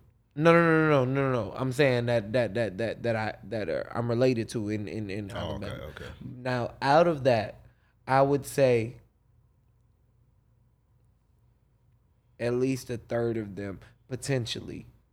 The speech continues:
Speaker 1: potentially would go.
Speaker 2: That's crazy.
Speaker 1: It is. The crazier thing is once, like, a group of them go, man, matter of fact,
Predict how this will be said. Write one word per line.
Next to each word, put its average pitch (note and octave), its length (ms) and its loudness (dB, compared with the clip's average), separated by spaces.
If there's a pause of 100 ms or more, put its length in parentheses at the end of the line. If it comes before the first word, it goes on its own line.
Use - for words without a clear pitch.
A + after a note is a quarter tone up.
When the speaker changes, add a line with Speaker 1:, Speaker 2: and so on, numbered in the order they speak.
Speaker 1:
potentially A#2+ 580 -8
would F2 240 -14
go. - 200 -16 (1080)
Speaker 2:
That's D#2+ 200 -16
crazy. D2 440 -14 (480)
Speaker 1:
It A#2+ 180 -4
is. - 440 -8 (720)
The C3 100 -6
crazier D3 760 2
thing B2 460 -2 (360)
is A#2 340 -4
once, C#3 440 -4 (100)
like, A2 280 -8
a G#2+ 80 -6
group B2 340 -4
of D#3+ 100 -4
them E3+ 220 -4
go, F#3 300 -2 (1040)
man, D3 280 -2
matter D3 180 0
of - 60 -12
fact, D#3+ 300 -4